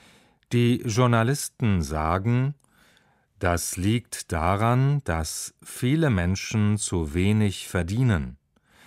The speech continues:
Sie sind entweder zu lange arbeitslos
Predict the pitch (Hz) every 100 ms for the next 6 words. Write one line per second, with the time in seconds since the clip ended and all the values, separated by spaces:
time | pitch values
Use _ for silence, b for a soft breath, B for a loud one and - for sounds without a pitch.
0 | b b b b b b 80 82 90 85
1 | 80 95 98 95 - - 98 110 - 98
2 | 92 87 82 85 - - 92 85 87 87
3 | 80 57 98 120 110 87 - - 71 65
4 | - -